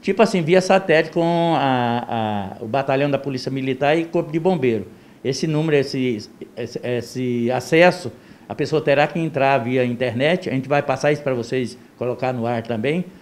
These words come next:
para que as pessoas nos ajudem. Porque tem muita gente que quer ajudar, mas não sabe qual o meio. E a gente tá disponibilizando esses meios para que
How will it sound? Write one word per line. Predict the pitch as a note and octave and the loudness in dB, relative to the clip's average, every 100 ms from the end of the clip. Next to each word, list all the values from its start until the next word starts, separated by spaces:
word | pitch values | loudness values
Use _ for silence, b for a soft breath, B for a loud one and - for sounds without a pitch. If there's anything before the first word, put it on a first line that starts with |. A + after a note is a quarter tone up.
| B | B
para | A2+ | -2
que | C3+ | 0
as | D3 - | 0 0
pessoas | D3 E3 C#3+ | -2 0 0
nos | D#3 D#3+ | 0 2
ajudem. | F#3+ B2+ C3+ A2+ G2 B | 4 4 0 -2 -6 B
Porque | B D3 | B -2
tem | D3 | 2
muita | G3 G#3+ G3 | 4 6 6
gente | F3+ F#3+ | 6 4
que | |
quer | F#3+ | 4
ajudar, | F3+ E3 D3+ F3 | 4 4 2 4
mas | F3+ | 4
não | F3 | 2
sabe | - D#3 D#3 | 2 2 2
qual | D3 D3+ D#3+ | 0 2 4
o | |
meio. | C3 A#2 G2+ - B - | 4 0 -2 -8 B -4
E | |
a | B2+ | 0
gente | D3 D3 | 0 -2
tá | - D3+ | 0 0
disponibilizando | D3 - D#3+ D#3 C#3 B2 C#3 D3 | 0 -2 0 0 -2 -2 -2 -2
esses | C#3 C#3 G#2+ | -2 -4 -6
meios | B2+ C#3+ D3 | -2 -2 -4
para | - C#3 | -4 -4
que | C#3 C#3 C#3+ | -2 -4 -4